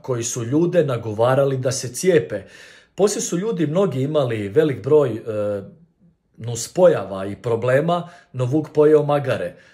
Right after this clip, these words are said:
Dakle, država, H D Z, je perfidno tjerao ljude da se cijepe, plašio ih, ljudi su se cijepili, a poslije kad su nastale teškoće, ha, ko vam je kriv? Slobodno ste izabrali, ali ljudi nisu slobodno izabrali, nego su bili pritisnuti.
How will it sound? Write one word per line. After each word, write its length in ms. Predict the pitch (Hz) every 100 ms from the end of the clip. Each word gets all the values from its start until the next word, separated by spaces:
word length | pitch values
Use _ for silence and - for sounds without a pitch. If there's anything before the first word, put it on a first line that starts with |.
| _
Dakle, 340 | 110 104 113
država, 600 | 110 127 110 135 160 196 131
H 180 | 113 95
D 200 | 98 92
Z, 340 | 95 139 170 - - _
je 540 | - 107 117 107 95 - _ -
perfidno 640 | 185 208 - 123 104 101
tjerao 420 | - 160 202 160
ljude 300 | 113 131 110
da 120 | 95 92
se 160 | -
cijepe, 500 | 98 117 107 110 156
plašio 520 | - 110 92 - 143
ih, 180 | 160 156
ljudi 220 | 113 101
su 120 | 95 98
se 140 | 95
cijepili, 560 | - 135 131 202 233 - - - -
a 100 | 120
poslije 360 | 202 208 175
kad 140 | 139 -
su 120 | 147
nastale 400 | 170 175 139 104
teškoće, 640 | - - - 226 226 208 190 - _
ha, 360 | - 247 247 - _ _
ko 160 | - 202
vam 180 | 226 220
je 100 | 233
kriv? 360 | 233 208 131 - -
Slobodno 460 | - 175 190 180 180
ste 160 | -
izabrali, 520 | 160 113 92 95 92 101
ali 140 | 117
ljudi 240 | 156 185
nisu 260 | 180 220 -
slobodno 380 | - 107 160 131
izabrali, 380 | 123 95 98 92
nego 160 | 98
su 140 | 104 110
bili 260 | 151 143
pritisnuti. 640 | - 131 107 - 90 98